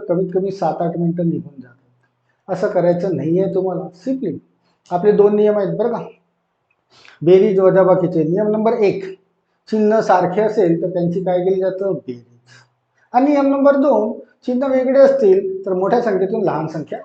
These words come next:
वजा करू. आता यामध्ये जर तुम्हाला बरोबर दिसत असेल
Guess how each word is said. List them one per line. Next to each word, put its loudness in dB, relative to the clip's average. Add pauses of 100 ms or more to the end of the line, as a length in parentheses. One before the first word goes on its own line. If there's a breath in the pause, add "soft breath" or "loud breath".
वजा -6
करू. -16 (460 loud breath)
आता 4
यामध्ये 2
जर 4
तुम्हाला 2
बरोबर 0
दिसत 0
असेल 4